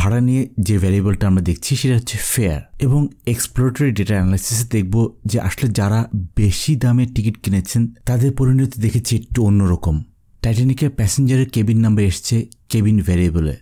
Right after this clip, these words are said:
সবশেষের ভেরিয়েবল হিসেবে আমরা দেখছি এমবার্কড, মানে আমাদের প্যাসেঞ্জার কোন পোর্ট থেকে উঠেছেন।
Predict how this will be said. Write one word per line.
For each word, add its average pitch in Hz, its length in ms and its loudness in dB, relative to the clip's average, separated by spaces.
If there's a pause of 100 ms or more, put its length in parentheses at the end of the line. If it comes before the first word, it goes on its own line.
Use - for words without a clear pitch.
(420)
সবশেষের 135 500 -2 (280)
ভেরিয়েবল 101 360 2
হিসেবে 104 200 0
আমরা 92 160 0
দেখছি - 220 -4 (240)
এমবার্কড, 98 440 0 (120)
মানে 107 160 0 (280)
আমাদের 110 260 0
প্যাসেঞ্জার 123 460 0 (220)
কোন 135 160 2 (160)
পোর্ট 104 220 0 (120)
থেকে - 180 -2
উঠেছেন। 87 420 -2